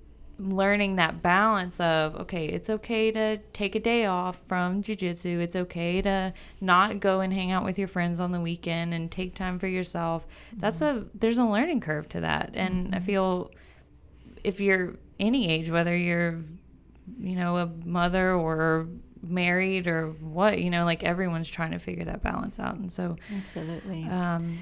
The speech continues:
Speaker 2: And that's why coaches, counselors, mentors, leaders, um, every, you know, people that,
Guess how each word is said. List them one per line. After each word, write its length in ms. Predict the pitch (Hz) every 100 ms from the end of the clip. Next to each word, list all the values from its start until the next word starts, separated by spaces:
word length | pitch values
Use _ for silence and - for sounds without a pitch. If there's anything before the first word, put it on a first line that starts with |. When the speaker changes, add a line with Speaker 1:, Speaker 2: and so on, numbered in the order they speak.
| - - -
Speaker 2:
And 80 |
that's 140 | 190 196
why 140 | 247
coaches, 680 | 247 190 175 - 175 180 180 -
counselors, 800 | 170 170 180 175 175 175 175 175
mentors, 960 | 170 170 175 175 175 175 175 170 -
leaders, 640 | 170 170 170 175 180 175 -
um, 420 | 170 165 165 175 - - - - - -
every, 240 | 170 196 - -
you 140 | 208
know, 80 | 185
people 360 | 180 208 220 214
that, 300 | 185 175